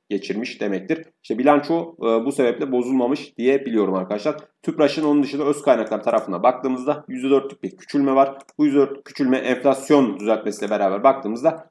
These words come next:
aslında nominalde yüzde dörtlük büyümeye tekabül ediyor. Piyasada hedefler değeri çok, e, küçük olduğu için, yani bire yakın olduğu için yüzde iki, yüzde üç, yüzde beş büyümeleri bile, e, kötü yıllarda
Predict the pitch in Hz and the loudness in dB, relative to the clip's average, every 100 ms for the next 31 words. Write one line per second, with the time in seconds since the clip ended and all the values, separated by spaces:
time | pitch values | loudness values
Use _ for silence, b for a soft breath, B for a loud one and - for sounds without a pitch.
0 | - 156 - 135 151 143 143 120 104 117 | 0 0 2 -2 2 6 6 6 2 0
1 | 139 127 135 120 - 156 131 127 135 151 | -2 0 0 0 -2 -6 -2 0 0 -2
2 | 131 - 120 143 123 95 82 - _ - | -2 2 2 2 0 0 -4 -8 _ 0
3 | 156 156 147 135 135 156 135 120 - 160 | 0 4 4 4 2 0 -2 -4 -4 -6
4 | - _ - 104 101 98 90 92 - - | -6 _ -4 0 2 2 0 -6 -14 2
5 | 147 123 151 - 92 92 95 92 117 135 | 4 4 2 0 -6 -6 -4 0 2 4
6 | - 117 131 165 - - - _ _ 139 | 2 -2 -4 -2 -6 -10 -16 _ _ -8
7 | 131 151 139 - 127 127 123 127 123 120 | 0 0 0 -2 -2 -2 -2 -2 -4 -4
8 | 113 131 147 - 117 120 127 120 101 147 | 0 2 0 -2 -4 -2 0 0 -2 -4
9 | 175 _ 101 101 - - 139 110 104 107 | -6 _ -4 -2 -4 -2 0 2 2 2
10 | 160 - | 2 0